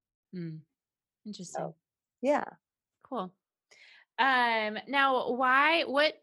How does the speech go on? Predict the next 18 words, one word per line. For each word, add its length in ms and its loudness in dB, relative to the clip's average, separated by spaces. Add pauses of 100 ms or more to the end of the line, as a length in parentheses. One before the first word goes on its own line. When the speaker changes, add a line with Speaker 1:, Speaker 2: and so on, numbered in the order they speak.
Speaker 1:
drew, 200 -4
so 200 -4
that 220 2
was 160 -4
your 120 -2
story 260 -2
of 80 -4
what 140 -4
got 180 2
you 200 -2
into 320 -8
yoga. 600 -4
Speaker 2:
Mm-hmm. 180 -4 (360)
Speaker 1:
Can 140 -6
you 140 -4
explain 880 -6 (320)
the 80 -4
difference, 580 -8